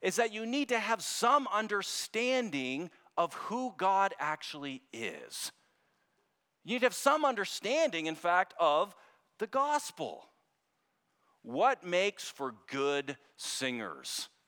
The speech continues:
on Sunday morning? You know what my answer is? Good theologians, good theology, knowing the kindness and the mercy of God, knowing that you were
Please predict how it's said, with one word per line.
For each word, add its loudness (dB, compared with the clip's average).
on 0
Sunday -6
morning? -12
You -14
know -6
what -4
my 2
answer 0
is? -4
Good 0
theologians, -4
good 0
theology, 2
knowing 2
the 0
kindness 0
and 2
the 2
mercy -2
of -4
God, 6
knowing 2
that -2
you -4
were -2